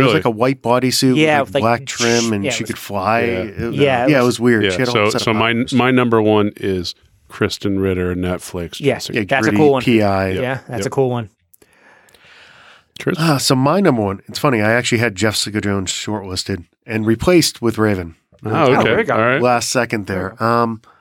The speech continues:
Speaker 2: but for a lot of the same reasons.
Speaker 1: Yep.
Speaker 2: That tortured soul. My number one, I'm actually going a little off script, and it kinda ties back into some of the T V shows we've seen. It, Supergirl.
Speaker 1: Yeah,
Speaker 3: Mm,
Speaker 1: absolutely.
Speaker 3: mm-hmm.
Speaker 1: Yep.
Speaker 2: I love the character of Supergirl.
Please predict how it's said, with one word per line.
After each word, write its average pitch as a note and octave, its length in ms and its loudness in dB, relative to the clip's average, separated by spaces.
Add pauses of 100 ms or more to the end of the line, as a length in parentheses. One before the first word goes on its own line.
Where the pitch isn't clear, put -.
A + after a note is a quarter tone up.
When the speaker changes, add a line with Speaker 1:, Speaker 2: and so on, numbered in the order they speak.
(240)
Speaker 2:
but B2 160 0
for A#2 140 0
a A2+ 60 0
lot A2+ 140 2
of G#2+ 60 -4
the F#2+ 40 -10
same G#2 220 -4
reasons. E2+ 420 -8
Speaker 1:
Yep. G2+ 180 -18 (280)
Speaker 2:
That G2+ 320 -2
tortured G2 380 -6
soul. F#2+ 300 -2 (420)
My B2+ 180 2
number F#3+ 220 0
one, A#2 100 4
I'm A2 80 2
actually B2 240 0
going A#2 180 4
a G2+ 40 2
little A#2+ 320 2
off A#2 140 2
script, - 260 -6
and A2 300 -2 (120)
it D3+ 300 -2
kinda G#3 240 2
ties D#3+ 300 2
back A2+ 340 0
into A#2 340 0
some A2+ 200 0
of G#2+ 40 0
the G#2 80 -2
T B2 140 -4
V B2+ 120 -2
shows G#2+ 240 0
we've F#2 100 -6
seen. G2+ 280 -4
It, A2 180 -4 (200)
Supergirl. F#2 520 -6 (420)
Speaker 1:
Yeah, F#2+ 160 0
Speaker 3:
Mm, C#3 360 -2
Speaker 1:
absolutely. B2 560 -2
Speaker 3:
mm-hmm. A2+ 120 -10
Speaker 1:
Yep. A#2 140 -4 (340)
Speaker 2:
I B2+ 160 2
love B2+ 600 0
the C#3+ 100 -4
character C#3+ 380 0
of A2+ 60 -2
Supergirl. C#3+ 600 0